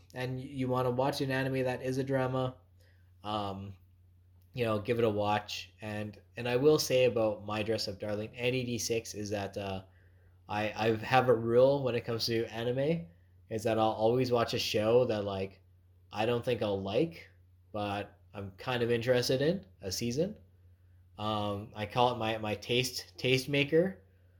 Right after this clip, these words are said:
um, taste maker show or my, like, taste breaker show. Um, and both of these fall under that category. Like, normally I don't watch animes that are, like, mecha, um, or drama or, uh, you know, mecha drama hybrids.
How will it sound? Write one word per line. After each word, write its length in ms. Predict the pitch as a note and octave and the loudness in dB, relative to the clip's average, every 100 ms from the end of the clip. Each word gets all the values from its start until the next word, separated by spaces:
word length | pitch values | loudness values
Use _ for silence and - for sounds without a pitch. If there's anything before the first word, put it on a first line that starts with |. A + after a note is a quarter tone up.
| _ A2 | _ -4
um, 240 | A2 A2+ | -2 -2
taste 240 | B2+ B2+ | -2 -2
maker 240 | C#3 C3 C3+ | -2 -2 0
show 300 | - D3 C#3 | 2 4 6
or 120 | B2 | 4
my, 180 | G#2+ G#2 | 2 -2
like, 260 | G2+ G2 - | -4 -4 -4
taste 280 | A#2+ A2+ - | -4 -4 -4
breaker 260 | B2+ C3 | -4 -2
show. 340 | - C3+ D3 E3 - _ - _ _ - | 4 6 6 2 -10 _ -20 _ _ -6
Um, 280 | G#2+ G#2 A2+ | -2 0 0
and 140 | A#2 | 4
both 240 | D3 D3+ | 6 6
of 80 | D3+ | 4
these 380 | C3 B2+ A2+ A2+ - | 2 0 -2 -6 -8
fall 220 | - A2+ | 0 2
under 200 | A#2 A#2+ | 4 2
that 180 | A#2 A2+ | 2 0
category. 640 | A#2 A#2 A2+ A2+ A2 A2 G#2+ | 0 2 2 4 6 4 0
Like, 180 | G#2 G#2 | -6 -2
normally 380 | A#2 A#2 A#2+ | 0 2 2
I 60 | A2 | 2
don't 260 | G#2+ A2 G#2+ | 0 -2 0
watch 380 | G#2+ G#2 - - G#2 | -2 -2 -8 -10 -8
animes 420 | G#2 G#2+ G#2+ G2+ | -6 -2 -2 -2
that 140 | G2+ | -4
are, 80 | G2 | -2
like, 260 | G2 F#2+ F#2 F#2 | -4 -6 -10 -8
mecha, 520 | F#2+ G2+ A2+ A2 A2 - - - - - - | -8 -4 0 0 -2 -10 -20 -20 -20 -20 -12
um, 380 | G2+ G2 F#2 F#2 F#2+ | -6 -4 -4 -6 -4
or 360 | G2 G2 F#2 F2+ | -2 0 -2 -4
drama 680 | G2 G2+ G#2 G#2+ A2+ A2+ - - - - - - - - | -8 -4 -2 0 0 -2 -8 -20 -20 -20 -20 -20 -20 -10
or, 500 | G2 G2 G2 G2 G2 | -2 0 2 2 0
uh, 440 | F#2+ F#2 F#2 F#2 F#2+ - | 2 0 0 -2 -6 -12
you 140 | G#2+ G2 | -10 -6
know, 460 | F#2+ F#2+ F#2+ F#2+ - - - G2 | -2 -2 -2 -4 -8 -20 -20 -6
mecha 340 | G#2 - G2+ | -4 -2 -4
drama 360 | G2+ G2 G2+ G2+ | -4 -4 -4 -4
hybrids. 800 | G#2 G2+ G2+ A2+ B2 D#3 - | -4 -4 2 4 4 2 -8